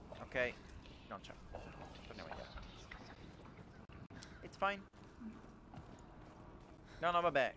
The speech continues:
chiaro. Indizio sì, spoiler no. Non è uno spoiler il fatto che mi hai detto che non ce ne sono. Quello va bene.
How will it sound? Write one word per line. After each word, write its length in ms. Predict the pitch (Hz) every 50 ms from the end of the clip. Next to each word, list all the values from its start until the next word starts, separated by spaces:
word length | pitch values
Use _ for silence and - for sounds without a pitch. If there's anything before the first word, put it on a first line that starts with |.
| - -
chiaro. 400 | - 139 123 113 110 107 - -
Indizio 540 | 127 131 139 151 175 170 - - - 165 151
sì, 220 | 143 - - 135 113
spoiler 460 | - - - 143 143 135 131 120 113
no. 180 | 117 107 101
Non 160 | 104 110 117 120
è 40 |
uno 160 | 113 110 110 104
spoiler 420 | - - 127 127 117 113 113 107
il 80 | 104 92
fatto 280 | - 117 113 - 113
che 80 | 101 107
mi 100 | 104 104
hai 60 | 101
detto 300 | 110 107 - - 107 95
che 280 | 95 98 95 95 98 95
non 140 | 95 95 95
ce 100 | - -
ne 80 | 98 92
sono. 220 | - - - - - - - - - - - - - - - - - - -
Quello 180 | - 101 101 95
va 100 | 92 92
bene. 280 | 90 98 98 95 -